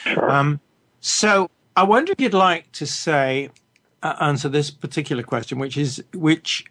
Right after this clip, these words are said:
Speaker 2: I, I keep encountering, and that is, there's no question that some groups are uncomfortable with the, uh, concept of shared autonomy. Um, why are they so uncomfortable? You've already given us your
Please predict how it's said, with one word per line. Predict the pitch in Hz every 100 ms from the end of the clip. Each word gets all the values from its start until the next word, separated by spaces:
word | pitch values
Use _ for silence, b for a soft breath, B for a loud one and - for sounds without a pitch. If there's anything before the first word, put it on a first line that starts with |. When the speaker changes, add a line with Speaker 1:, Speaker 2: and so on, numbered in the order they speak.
| -
Speaker 2:
I, | 160 151 156 - _ -
I | 156 175
keep | - 143 127
encountering, | 139 123 156 131 127 120 113
and | 131
that | 160 156 127
is, | 110 - - _ B B B B -
there's | 156
no | 202 233
question | 220 165 - 131
that | -
some | - 170 175
groups | 156 127 - 143
are | 139
uncomfortable | 135 135 - 120 - 185 151 135 131 110 110 -
with | 123 117
the, | 131 135 139 139
uh, | 117 -
concept | 147 131 120 139 117 _ - b b 131
of | 110
shared | - 135 117
autonomy. | 120 - 151 135 120 110 - - _ - B B B B B B _ -
Um, | 151 147 147 147 - _ _ _ - 156 -
why | 254 262 226 156 117 -
are | 135
they | 120 131 127
so | - 139
uncomfortable? | 113 113 - 117 98 107 98 113 151 190
You've | - 127
already | 170 202 170
given | 147 160 165
us | 147 127
your | 180 208